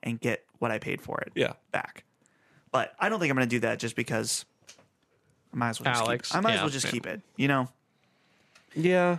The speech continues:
Speaker 2: but also, if you could, like, you have a better one.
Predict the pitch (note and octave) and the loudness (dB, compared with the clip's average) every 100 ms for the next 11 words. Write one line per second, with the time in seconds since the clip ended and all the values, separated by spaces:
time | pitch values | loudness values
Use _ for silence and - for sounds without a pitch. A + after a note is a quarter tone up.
0 | - - D3 E3 G3+ - D#3+ C#3+ C3 C#3 | -2 -4 2 4 2 2 4 4 0 -4
1 | _ _ - - _ - - D3 D#3+ D#3 | _ _ -20 -20 _ -6 -2 -2 2 0
2 | A2+ - C3 C#3 D3 D3 D#3 E3 F#2+ A2+ | 0 -2 -2 0 2 2 2 2 0 2
3 | C3 G2+ B2 | 2 -2 -6